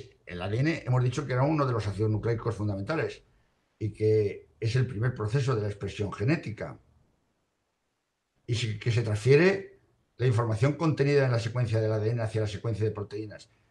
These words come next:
Y lo digo todo esto porque, como les he dicho, los virus, hay virus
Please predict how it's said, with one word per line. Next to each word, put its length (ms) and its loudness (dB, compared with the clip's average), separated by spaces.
Y 100 0
lo 100 4
digo 420 0
todo 300 2
esto 360 -2
porque, 280 -2
como 240 0
les 160 0
he 60 0
dicho, 360 -8
los 220 4
virus, 480 4
hay 100 4
virus 480 0